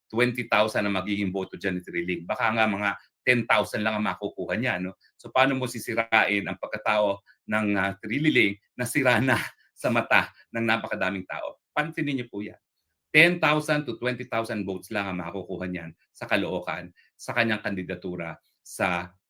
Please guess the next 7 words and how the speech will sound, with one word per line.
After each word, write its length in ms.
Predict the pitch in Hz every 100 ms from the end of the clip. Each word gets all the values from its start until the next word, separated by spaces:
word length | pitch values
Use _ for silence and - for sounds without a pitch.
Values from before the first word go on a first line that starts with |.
| _
um, 400 | - 95 87 82 80
pagiging 520 | 98 101 90 87 92 90
alkalde 440 | 90 101 92 90
ng 120 | 87
Caloocan. 560 | 85 85 - - 85 69
So, 160 | - 95
mga 260 | 101 107